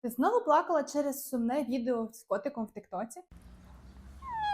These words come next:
Або ти знову не кричала на свого хлопця через те, що він з'їв останній шматочок шоколадки? І ти останнім часом постійно дуже дратівлива, дуже емоційно нестабільна, і це трапляється кожного місяця протягом року?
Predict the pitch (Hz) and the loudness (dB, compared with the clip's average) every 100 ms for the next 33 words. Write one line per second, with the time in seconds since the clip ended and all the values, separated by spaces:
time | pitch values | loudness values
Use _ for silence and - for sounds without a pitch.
0 | 762 784 - 1077 - - - - - - | -2 -2 -6 -10 -14 -16 -16 -16 -16 -18
1 | _ _ _ 214 202 349 381 269 226 247 | _ _ _ -8 0 0 2 2 4 6
2 | 359 349 302 262 254 320 330 285 - 254 | 6 6 0 -2 -2 0 2 0 -2 -4
3 | 233 247 269 - 262 247 240 - 262 - | -4 -4 -6 -6 -10 -8 -10 -4 -4 -2
4 | 262 254 233 262 247 240 247 262 247 240 | -2 0 2 0 -2 -4 -4 -2 0 -2
5 | 240 240 - - 196 294 - 302 - _ | -2 -8 -8 -6 -2 -2 -4 -18 -20 _
6 | _ _ _ _ _ _ 262 - 370 370 | _ _ _ _ _ _ -4 0 2 2
7 | - 349 339 285 339 381 302 - 262 - | 2 0 0 2 2 2 -2 -4 -6 -6
8 | 302 349 320 220 240 320 320 269 - 233 | -2 0 0 0 0 0 0 -2 -4 -8
9 | 202 226 320 359 294 294 285 247 208 285 | -4 -2 -2 0 4 4 4 2 -4 -2
10 | 302 254 247 320 277 254 254 220 214 349 | 0 0 -2 -4 -2 -2 -4 -10 -4 -2
11 | 330 277 - - 359 311 - 339 330 330 | 0 0 0 0 0 0 -2 0 0 -2
12 | 285 359 349 294 285 262 277 359 330 330 | -4 0 2 2 2 2 2 0 -4 -6
13 | 330 302 320 269 277 262 294 370 | 0 0 0 0 0 2 2 2